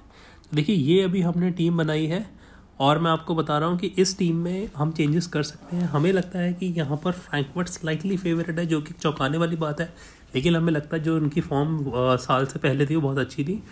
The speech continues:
और हम इस मैच में थ्री टू फ्रैंकफर्ट के, अ, फ्रैंकफर्ट के पक्ष में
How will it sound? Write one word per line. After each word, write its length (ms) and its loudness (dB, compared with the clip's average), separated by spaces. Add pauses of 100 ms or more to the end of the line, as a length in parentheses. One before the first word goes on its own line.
(400)
और 100 4
हम 420 0
इस 200 0
मैच 240 0
में 180 0
थ्री 240 4
टू 220 2
फ्रैंकफर्ट 640 -2
के, 80 -4
अ, 380 2
फ्रैंकफर्ट 480 -2
के 100 -2
पक्ष 320 -4
में 120 -6